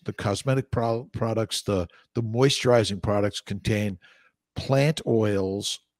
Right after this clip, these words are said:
or which are seed oils, which are also antigenic. Think of seeds and nuts are the most antigenic part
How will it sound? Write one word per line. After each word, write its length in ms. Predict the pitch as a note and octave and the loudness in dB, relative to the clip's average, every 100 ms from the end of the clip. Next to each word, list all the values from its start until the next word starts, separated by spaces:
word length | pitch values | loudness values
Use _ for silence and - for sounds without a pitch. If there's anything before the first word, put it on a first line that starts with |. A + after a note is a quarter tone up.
| _ _ _ - | _ _ _ -6
or 280 | G#2 F#2+ - | -2 -2 0
which 240 | A2 A2+ | 0 0
are 100 | E2 E2 | -2 0
seed 520 | - - D#3+ D#3 B2 | 0 2 2 4 4
oils, 600 | E2 E2+ D#2 F2 G#2 - _ _ _ _ _ | 2 0 -4 -8 -10 -14 _ _ _ _ _
which 280 | A2+ G#2+ - | 2 2 0
are 240 | A#2+ A#2 | 2 4
also 420 | A#2+ C3 - B2+ - | 4 4 2 -4 -4
antigenic. 1120 | C3 B2+ A#2 G2+ E2 F2+ - C3 C3+ F2 F2 _ _ _ _ - - | 0 0 0 -4 -6 -6 0 0 0 -2 -6 _ _ _ _ -8 0
Think 200 | C3+ B2 | 0 0
of 120 | F#2 | -2
seeds 420 | - D3 C3 A2 | 2 4 4 2
and 160 | G#2+ A2 | -4 -2
nuts 280 | B2+ - | -2 -2
are 40 | G2 | -4
the 100 | G2+ | 0
most 300 | A2 G#2+ - - | 2 0 -2 2
antigenic 680 | B2 A2+ G#2+ G2 G#2+ G#2+ - | 2 2 -2 0 0 -2 -6
part 340 | - - A#2+ | 2 6 6